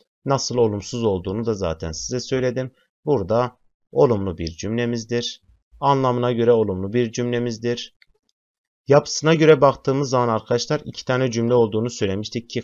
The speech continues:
kaç tane yüklem varsa o kadar cümle vardır. Burası bir cümle, burası da başka bir cümle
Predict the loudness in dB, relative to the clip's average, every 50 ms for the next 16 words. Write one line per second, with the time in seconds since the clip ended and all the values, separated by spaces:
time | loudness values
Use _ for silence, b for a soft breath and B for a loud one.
0 | -4 -4 -4 -4 -4 -4 -4 -2 -2 -2 -4 -4 -6 -6 -6 -4 -2 -2 -2 -2
1 | -2 -4 -4 -4 -4 -4 -4 -2 -2 -4 -4 -6 -8 -8 -6 -4 -4 0 0 0
2 | 0 0 -4 -6 -8 b b b b b _ _ _ -2 0 2 2 2 0 -4
3 | -8 -4 -4 -4 -4 -4 -4 -4 -2 -2 -2 -2 -4 -4 -8 _ -20 -20 _ _
4 | -2 0 2 2 0 0 -2 -4 -4 -2 -2 -4 -4 -4 -6 -4 -2 -2 -2 -2
5 | -2 -4 -4 -2 -2 -2 -4 -4